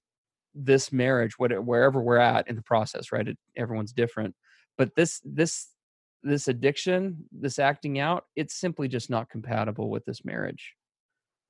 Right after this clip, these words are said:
being what I want it to be. Now, if that's your truth, you wives listening to that, then I would resonate with that. If not, I'm not here to try and talk you out of that.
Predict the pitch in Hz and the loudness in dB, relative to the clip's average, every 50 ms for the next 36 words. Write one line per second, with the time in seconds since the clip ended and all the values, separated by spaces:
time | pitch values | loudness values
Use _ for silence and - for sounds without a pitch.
0 | - 135 127 117 110 107 107 104 107 110 110 202 190 107 110 107 104 - - - | -6 -2 0 0 0 0 -2 -2 -2 0 0 -2 -2 -2 -2 -4 -4 -6 -10 -12
1 | - - 87 80 - - - _ _ _ _ _ _ _ - 135 127 120 120 120 | -10 -8 -6 -6 -6 -8 -10 _ _ _ _ _ _ _ 0 4 4 6 6 6
2 | 117 117 117 - 156 147 139 - - 143 131 - - - 185 202 262 285 262 - | 6 4 4 4 4 4 4 4 0 0 0 -2 0 4 4 6 6 4 2 -2
3 | - - 185 185 196 185 185 185 185 185 175 185 185 - - 208 196 180 190 180 | -8 -8 -2 -2 2 2 4 4 2 2 2 2 0 2 0 0 0 2 2 4
4 | 196 208 226 220 - 127 123 117 120 120 120 202 123 123 127 135 143 139 139 147 | 4 4 4 2 2 2 2 2 2 2 0 2 2 2 2 2 2 0 0 0
5 | 147 - 143 143 139 - 120 117 117 113 127 131 131 117 117 117 113 107 110 117 | 0 0 0 0 0 -2 -4 -2 2 4 4 4 4 2 0 -2 -2 -4 -4 -4
6 | 120 117 110 196 143 - 123 113 117 113 - - 113 113 - - - - 113 139 | -4 -4 -6 -6 -6 -4 -2 -2 -2 -4 -4 -4 -4 -6 -6 -8 -4 2 2 4
7 | 135 127 127 131 127 123 | 4 4 4 2 2 2